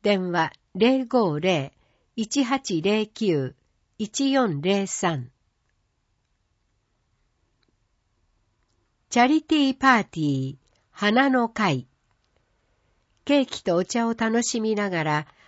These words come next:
花と食品、雑貨のバザー。日時、二月二十日木曜、十時から十四時。場所、葉山マリーナ三階。費用、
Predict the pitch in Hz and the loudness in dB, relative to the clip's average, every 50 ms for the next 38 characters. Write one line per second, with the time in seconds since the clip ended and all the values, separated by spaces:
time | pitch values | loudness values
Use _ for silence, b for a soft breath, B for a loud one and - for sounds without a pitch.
0 | b b - - 214 220 247 269 262 - - 180 156 139 - 185 175 - - 240 | b b -8 -4 -2 0 0 0 0 -2 -2 -4 -4 -4 -4 -6 -6 -4 -2 -2
1 | 220 - - 226 214 196 190 175 170 - - 156 190 202 196 - _ _ - 247 | -2 -2 -4 -4 -4 -2 -4 -6 -8 -10 -6 -2 0 0 0 -2 _ _ -2 0
2 | 247 240 240 226 214 196 214 220 226 185 180 170 139 139 135 - - _ _ _ | 0 2 2 0 0 2 2 2 2 0 -2 -2 -2 -4 -6 -10 -14 _ _ _
3 | _ _ _ _ _ _ _ _ _ _ _ _ _ _ _ _ _ _ _ _ | _ _ _ _ _ _ _ _ _ _ _ _ _ _ _ _ _ _ _ _
4 | _ 220 226 214 220 - 196 175 160 - 160 156 143 - _ _ _ _ _ - | _ -4 -4 -4 -4 -4 -6 -6 -4 -4 -4 -4 -6 -8 _ _ _ _ _ -4
5 | 196 208 214 226 254 262 254 - - 233 196 190 220 - - - - - - 196 | -2 0 0 0 -2 -2 -4 -4 -4 -4 -2 -2 -4 -4 -6 -10 -10 -4 0 0
6 | 190 - - 190 208 208 214 - 247 240 226 220 196 165 147 143 b b b b | 0 0 0 -2 -2 -2 -2 -2 -2 0 0 2 2 0 0 -2 b b b b
7 | b b b - 190 233 285 294 277 214 208 190 - - 175 165 156 147 147 156 | b b b -6 -2 0 2 2 2 0 -2 -4 -4 -4 -4 -4 -2 -2 -4 -4
8 | - - - - 170 - 254 262 220 170 156 160 190 196 185 147 160 - - _ | -6 -8 -12 -8 -2 0 2 2 2 2 0 0 0 0 0 -2 -4 -6 -8 _
9 | _ _ _ _ _ _ _ _ _ _ _ _ _ _ _ _ _ _ _ - | _ _ _ _ _ _ _ _ _ _ _ _ _ _ _ _ _ _ _ -2
10 | 202 208 208 - - - 214 180 - - _ _ _ _ _ _ _ - - 233 | -2 0 0 0 0 0 0 0 -2 -6 _ _ _ _ _ _ _ -2 2 2
11 | 262 285 302 285 294 277 269 254 254 254 254 269 285 269 233 180 160 156 151 - | 4 4 4 4 2 2 2 2 2 2 2 2 2 2 0 0 -2 -2 -2 -4
12 | - - - - 214 202 196 190 190 - - 180 170 160 135 - - _ _ _ | -6 -10 -4 -2 0 0 0 -2 -4 0 2 2 2 2 0 -4 -10 _ _ _
13 | _ _ _ _ _ _ _ _ _ _ _ _ _ _ - - 269 262 240 190 | _ _ _ _ _ _ _ _ _ _ _ _ _ _ -8 -4 -2 0 2 0
14 | 160 135 127 - | 0 -2 -4 -8